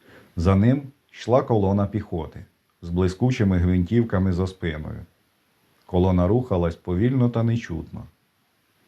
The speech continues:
Ще загін кавалерії, ще полк піхоти, за ним ще і ще.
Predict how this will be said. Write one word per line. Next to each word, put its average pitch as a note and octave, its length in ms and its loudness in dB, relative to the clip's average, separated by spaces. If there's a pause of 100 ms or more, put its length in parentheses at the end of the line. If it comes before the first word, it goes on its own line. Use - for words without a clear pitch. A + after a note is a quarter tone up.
(160)
Ще G2 280 2
загін F#2+ 360 2
кавалерії, F2+ 760 0 (640)
ще G2 300 0
полк G2 360 0
піхоти, F2 640 -6 (520)
за F2 180 4
ним E2+ 200 2
ще F#2+ 380 -2 (420)
і F#2 100 -4
ще. F#2+ 380 -2